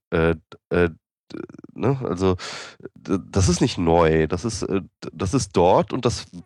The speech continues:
hat sich verbürgerlicht, ja, ähm,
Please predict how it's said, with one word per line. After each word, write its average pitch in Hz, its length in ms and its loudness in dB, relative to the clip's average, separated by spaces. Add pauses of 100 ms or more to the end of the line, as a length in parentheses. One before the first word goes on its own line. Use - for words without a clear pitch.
(300)
hat 120 220 -2
sich - 180 -2
verbürgerlicht, 160 960 0
ja, 135 280 0 (520)
ähm, 107 380 2